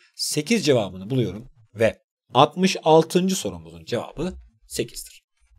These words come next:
Altmış yedinci sorumuzda üç x eksi dört y artı on iki eşittir sıfır doğrusunun A bir iki noktasına göre simetriği olan doğrunun eksenlerle oluşturduğu bölgenin alanı kaçtır diyor bizlere. Şimdi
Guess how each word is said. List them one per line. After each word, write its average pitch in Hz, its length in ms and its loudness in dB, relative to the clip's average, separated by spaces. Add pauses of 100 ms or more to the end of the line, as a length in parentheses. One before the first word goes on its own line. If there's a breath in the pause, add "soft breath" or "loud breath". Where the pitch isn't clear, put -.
(1000)
Altmış 214 340 2
yedinci 233 280 2
sorumuzda 131 720 0
üç 196 200 -2
x 214 200 -2
eksi 196 280 0
dört 208 240 4
y 202 80 6
artı 190 260 4
on 190 60 2
iki 190 160 0
eşittir 180 200 -2
sıfır 131 380 -2
doğrusunun 156 640 4 (140)
A 175 340 0
bir 185 100 2
iki 190 380 2
noktasına 135 440 -2
göre 110 200 -2
simetriği 147 720 0
olan 90 360 -10
doğrunun 190 480 6 (160)
eksenlerle 190 640 2
oluşturduğu 117 540 0
bölgenin 113 380 -2
alanı 151 420 -4 (200)
kaçtır 120 500 -2
diyor 143 300 -4
bizlere. 113 300 -2
Şimdi 151 300 -4